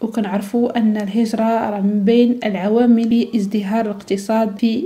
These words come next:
الدولة. أعلنت وزارة الهجرة الكندية الفيدرالية يوم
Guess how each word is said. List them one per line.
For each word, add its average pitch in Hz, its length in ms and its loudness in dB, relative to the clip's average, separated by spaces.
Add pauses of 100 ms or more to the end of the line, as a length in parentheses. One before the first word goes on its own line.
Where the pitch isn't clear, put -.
الدولة. 190 400 -4
أعلنت 254 380 4
وزارة 262 400 4
الهجرة 254 360 4
الكندية 233 580 2
الفيدرالية 240 840 2
يوم 214 200 2